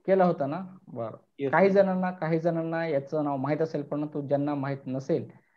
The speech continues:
Speaker 1: म्हणजे कुणाला माहित होतं ते हात वर करा, नाही जणांचे हात जास्त असतील. कुणाला माहित होतं? पठाण सर, तुम्हाला माहित होतं का?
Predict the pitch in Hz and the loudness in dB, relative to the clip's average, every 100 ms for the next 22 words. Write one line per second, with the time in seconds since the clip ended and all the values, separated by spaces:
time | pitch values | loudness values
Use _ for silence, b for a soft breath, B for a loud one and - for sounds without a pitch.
0 | _ - 143 185 220 240 220 202 196 190 | _ -4 -2 4 6 8 8 6 4 4
1 | 180 165 156 135 135 131 147 151 165 180 | 2 2 2 0 0 -4 -2 0 2 0
2 | 180 180 170 156 139 147 147 127 120 101 | -2 -4 -2 0 2 0 2 -2 -2 -10
3 | 98 - _ _ - 175 185 170 165 160 | -14 -20 _ _ -2 2 4 4 2 2
4 | 147 139 147 - _ _ _ _ _ _ | 0 -2 -2 -14 _ _ _ _ _ _
5 | 139 175 175 185 185 - _ _ _ _ | -4 0 2 2 0 -6 _ _ _ _
6 | _ _ _ _ _ - 156 165 165 160 | _ _ _ _ _ -4 0 2 2 0
7 | 139 135 180 | -2 -6 -8